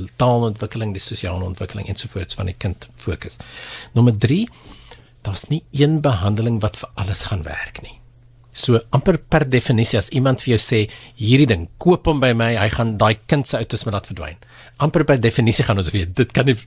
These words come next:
dit kan nie waar wees nie, omdat mense so verskillend is. Punt nommer vier is ons gaan akkommodeer, en wat ek bedoel daarmee is,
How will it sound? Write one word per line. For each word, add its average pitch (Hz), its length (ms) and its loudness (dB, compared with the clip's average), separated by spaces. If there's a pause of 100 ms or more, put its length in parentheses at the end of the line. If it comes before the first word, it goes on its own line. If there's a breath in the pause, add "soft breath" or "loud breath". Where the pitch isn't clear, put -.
dit - 120 0
kan 117 140 4
nie 104 80 6
waar 73 220 -4
wees - 280 -14
nie, - 100 -20 (280 loud breath)
omdat 117 260 -2
mense 95 320 -4
so - 320 -4
verskillend - 600 -10
is. - 140 -20 (600 loud breath)
Punt 175 140 4
nommer 170 200 6
vier 196 220 0
is 220 120 -2
ons 175 120 0
gaan - 220 0
akkommodeer, 131 680 -2
en 95 100 -2
wat 98 180 -6
ek 117 120 -6
bedoel 208 340 -4
daarmee 135 420 0
is, 110 200 -2